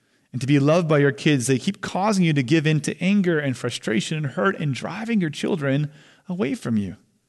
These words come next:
Maybe you want to have good relationships with food and with alcohol, with sex, with money, but your addiction to pleasure and to power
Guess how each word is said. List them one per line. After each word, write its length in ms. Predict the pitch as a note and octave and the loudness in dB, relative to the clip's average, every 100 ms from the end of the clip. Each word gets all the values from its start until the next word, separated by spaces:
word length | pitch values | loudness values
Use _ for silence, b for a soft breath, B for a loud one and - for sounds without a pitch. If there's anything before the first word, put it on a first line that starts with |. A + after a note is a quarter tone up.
| _ _ _ _ _ _ _ _ _ _ _ _ _ - | _ _ _ _ _ _ _ _ _ _ _ _ _ -8
Maybe 120 | D3 | 0
you 100 | G3 | 4
want 220 | G#3 A3+ | 4 4
to 80 | G#3 | 2
have 320 | E3 F#3 D#3+ | 2 2 2
good 260 | C#3 F3+ F#3+ | 4 4 4
relationships 680 | F3 D#3 E3+ D#3+ D#3 C#3 - | 4 4 2 2 0 -2 -4
with 120 | G#2+ | -8
food 560 | - E3 F3+ D3 A2 - | 0 4 4 2 0 -4
and 100 | A#2 | -4
with 180 | G#2 - | -4 -2
alcohol, 760 | D3 - E3 F#3+ F#3+ F#3+ F3 b b - | -4 -4 -8 -2 0 0 -4 b b -10
with 160 | G2+ | -10
sex, 600 | - G3 F#3 F3+ - - _ b - | -4 -2 -2 -4 -8 -8 _ b -6
with 180 | A2 | -4
money, 540 | B2+ D3 E3+ E3 E3+ D3+ B B B B B B | 0 2 4 4 2 -2 B B B B B B
but 180 | - B2 | -10 -4
your 120 | B2+ | -2
addiction 420 | C3 D#3 F3 F3 C#3+ | 2 2 2 2 0
to 100 | C3 | -2
pleasure 460 | - D#3 D#3 D#3 | 0 0 2 2
and 200 | D#3+ A2+ | 0 -2
to 80 | A2 | -6
power 640 | - - D#3 F3 F3+ F3+ | -10 -8 -2 0 2 2